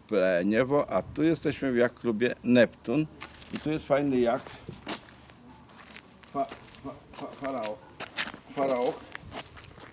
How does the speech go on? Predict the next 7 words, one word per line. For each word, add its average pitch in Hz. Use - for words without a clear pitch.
Faraoch. 117
Pokażmy 120
ten 107
jacht, 123
naprawdę 113
bardzo 107
ładna 101